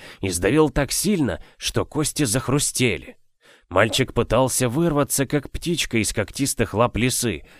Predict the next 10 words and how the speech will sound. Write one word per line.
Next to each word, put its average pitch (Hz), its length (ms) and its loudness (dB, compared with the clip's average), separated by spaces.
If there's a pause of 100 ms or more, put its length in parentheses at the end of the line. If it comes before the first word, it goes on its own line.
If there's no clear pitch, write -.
(160)
но 104 160 2
потерял 101 540 2
сознание. 85 800 0 (600)
Лесничий 160 600 0
убедился, 139 640 2
что 120 220 -2
тот 131 200 0
был 135 240 4
ещё 123 360 0
жив, 131 360 0